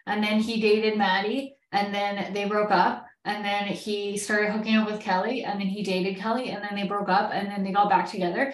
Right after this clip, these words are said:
and now I think they might be broken up again. I don't know. His season just doesn't end.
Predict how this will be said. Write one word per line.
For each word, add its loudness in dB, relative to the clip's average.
and -2
now 4
I 2
think -2
they 0
might -2
be -2
broken -4
up 0
again. 0
I -2
don't -2
know. 0
His -2
season 2
just -4
doesn't -2
end. -2